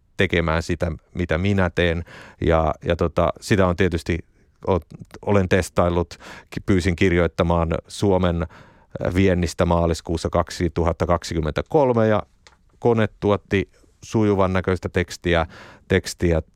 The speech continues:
muutaman kappaleen verran. Sitten sanoin, koska tärkeää on, varsinkin meillä täällä Yleisradiolla, me yritämme, ö,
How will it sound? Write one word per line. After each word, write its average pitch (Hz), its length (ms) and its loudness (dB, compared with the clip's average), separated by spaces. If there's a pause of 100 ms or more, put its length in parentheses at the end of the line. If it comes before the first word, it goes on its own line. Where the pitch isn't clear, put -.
(720)
muutaman 90 440 0
kappaleen 82 500 0
verran. 80 260 0
Sitten 117 280 0
sanoin, 107 420 2
koska 110 260 0
tärkeää 92 520 2
on, 87 220 0
varsinkin 92 300 0
meillä 82 180 2
täällä 82 200 0
Yleisradiolla, 101 720 0
me 92 100 0
yritämme, 87 340 0
ö, 82 60 -2